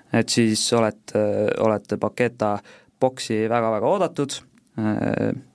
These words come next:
olen ise ka seal olemas. Äh, saame koduses eesti keeles juttu rääkida väljamaal ja, ja ma usun, et, äh,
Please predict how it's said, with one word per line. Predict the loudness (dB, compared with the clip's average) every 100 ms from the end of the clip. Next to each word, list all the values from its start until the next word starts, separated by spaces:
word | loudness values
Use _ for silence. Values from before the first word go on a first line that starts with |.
| _ -2
olen | 0 2
ise | 2 2
ka | 2
seal | 2 4
olemas. | 2 2 -2 -6 -14 _ -6
Äh, | -4 -4 -6 -8 _ -8
saame | -2 0 0 -4 -10 -20 -20 -20 -20 -20 _
koduses | 0 0 0 0
eesti | 0 0
keeles | 0 2 0 -4 -12 _
juttu | 0 0 0
rääkida | 0 0 -2 -2 -4 -14 -20 -20 _ _ -2
väljamaal | 2 2 2 0 -2 -8 _ -20 -20 _ -4
ja, | -2 0 0 0
ja | 0
ma | 0
usun, | -2 -2
et, | -4 -8 -8 -4
äh, | -2 -2